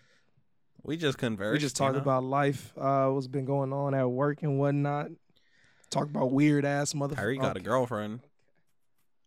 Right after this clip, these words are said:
Speaker 2: We not doing this this time, bro. We not doing it this time, bro. We didn't talk about me having a girlfriend.
Speaker 1: It's a little goth dominatrix,
Speaker 2: First
Speaker 1: bro.
Speaker 2: off, she's,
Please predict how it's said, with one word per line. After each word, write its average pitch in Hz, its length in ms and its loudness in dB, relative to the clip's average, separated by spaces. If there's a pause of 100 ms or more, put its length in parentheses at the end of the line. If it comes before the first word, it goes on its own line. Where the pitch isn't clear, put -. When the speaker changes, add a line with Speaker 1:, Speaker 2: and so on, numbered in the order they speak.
(360)
Speaker 2:
We 160 60 -14
not 135 240 -4
doing 135 200 -2
this 135 160 -4
this 135 200 -10
time, 139 240 -14
bro. 139 140 -2
We 139 100 2
not 139 200 0
doing 143 220 2
it 131 60 -2
this 139 160 -10
time, 131 240 -12
bro. 123 180 -8
We 123 140 -8
didn't 139 160 0
talk 156 200 -4
about 139 180 0
me 139 100 2
having 131 200 -2
a 123 60 -8
girlfriend. 123 400 -8
Speaker 1:
It's - 100 -10
a 120 40 -2
little 110 280 0
goth 110 420 2
dominatrix, 107 640 -2
Speaker 2:
First 139 200 -4
Speaker 1:
bro. 139 100 -2
Speaker 2:
off, 135 80 -2
she's, 139 300 -4